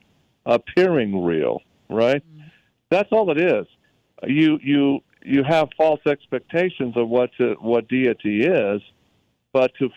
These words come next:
Speaker 1: fear somebody is to understand him and have a knowledge one-on-one of his existence. And when you have that knowledge, you have, it's like having the, the, being a best friend with the toughest, most powerful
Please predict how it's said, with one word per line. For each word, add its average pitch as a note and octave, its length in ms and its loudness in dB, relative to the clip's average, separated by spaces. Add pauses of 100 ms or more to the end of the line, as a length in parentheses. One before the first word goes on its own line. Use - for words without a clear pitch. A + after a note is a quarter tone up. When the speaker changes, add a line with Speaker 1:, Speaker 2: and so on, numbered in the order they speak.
Speaker 1:
fear G3+ 260 -2
somebody B2+ 300 0
is A#2+ 80 -10
to A2 80 -4
understand C#3+ 540 0
him C3+ 80 -2
and B2+ 80 -2
have C3 120 -2
a A#2+ 60 -4
knowledge A#2+ 600 0
one-on-one B2+ 800 -2 (100)
of A#2+ 180 -2
his A#2+ 160 -6
existence. A2+ 680 -2 (480)
And B2+ 120 2
when D3 160 2
you D#3+ 120 2
have F3 220 0
that C3+ 200 0
knowledge, A#2+ 560 -2 (720)
you D3 180 0
have, D#3 420 0 (220)
it's C3 180 -8
like D3+ 280 0 (960)
having D#3+ 400 -2
the, A#2+ 300 0
the, A#2+ 200 0 (160)
being C#3+ 240 0
a B2 80 0
best D#3 380 -2 (120)
friend C#3+ 320 0
with A#2 120 -4
the A2+ 100 -4 (120)
toughest, C3+ 400 -2 (540)
most C3+ 260 -2
powerful C#3 680 -2